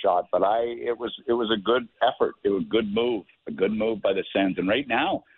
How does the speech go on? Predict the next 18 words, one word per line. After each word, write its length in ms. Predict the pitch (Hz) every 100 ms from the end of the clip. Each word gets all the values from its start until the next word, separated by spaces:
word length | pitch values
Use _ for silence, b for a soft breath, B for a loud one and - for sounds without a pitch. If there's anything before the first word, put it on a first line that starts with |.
| -
would 120 | 101
you 140 | 104 127
wanna 240 | 160 160
play 180 | - 156
the 100 | 165 -
Sens 240 | 147 185
in 80 | 160
the 80 | 131 -
first, 200 | 147 - - _ _ - - - - -
first 180 | 147 -
round? 240 | 143 180 - B B -
And 100 | 135
I'll 120 | 135
tell 120 | 170
you 80 | 170
another 240 | 156 156 147
guy, 260 | 123 110 - _ _ _ - -
Stützle. 440 | 175 160 - 92